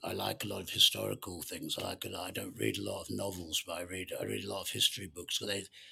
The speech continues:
well, they're usually, they're, they're not economic history books or something like that. They're, you know, the stories of kings and queens and whatever. Uh,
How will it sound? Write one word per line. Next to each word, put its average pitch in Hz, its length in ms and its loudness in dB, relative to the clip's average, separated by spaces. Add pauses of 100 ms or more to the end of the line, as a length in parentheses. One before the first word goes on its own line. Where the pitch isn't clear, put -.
(220)
well, 101 160 0
they're 95 120 -2
usually, 107 560 0
they're, 95 160 -8
they're - 120 -12
not 104 200 -2
economic - 540 -6
history - 320 -4
books 92 340 -6
or - 60 -6
something - 220 -6
like - 180 -6
that. - 160 -2
They're, - 220 -8 (400)
you 98 100 -8
know, 87 60 -6
the 90 100 -4
stories 92 540 2
of - 100 -16
kings 95 480 -2
and 90 100 -14
queens - 400 -10
and - 120 -16
whatever. - 260 -6 (800)
Uh, 127 200 10